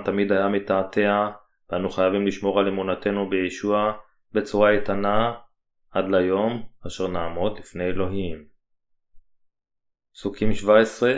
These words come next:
עד עשרים ואחד. וישפוך המלאך השביעי את קערתו על האוויר, ויצא קול גדול מהיכל השמיים מן הכיסא,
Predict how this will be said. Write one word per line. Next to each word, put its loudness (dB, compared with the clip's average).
עד -4
עשרים -4
ואחד. -4
וישפוך 2
המלאך 2
השביעי 0
את -2
קערתו 2
על 4
האוויר, 0
ויצא 2
קול 2
גדול 4
מהיכל 0
השמיים -2
מן -2
הכיסא, 0